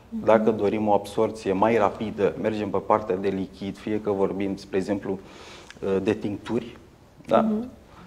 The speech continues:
Speaker 2: Sau de alte preparate lichide, suc natural și așa mai departe. Dacă vorbim în general de ceea ce înseamnă un protocol pe o patologie cronică, mergem în partea de capsule.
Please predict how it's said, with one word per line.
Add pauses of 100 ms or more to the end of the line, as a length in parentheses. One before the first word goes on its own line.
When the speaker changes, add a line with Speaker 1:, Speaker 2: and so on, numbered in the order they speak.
Speaker 2:
Sau
de
alte
preparate
lichide,
suc
natural
și
așa
mai
departe. (360)
Dacă
vorbim
în
general
de
ceea
ce
înseamnă (480)
un
protocol (120)
pe
o
patologie
cronică, (340)
mergem
în
partea
de
capsule.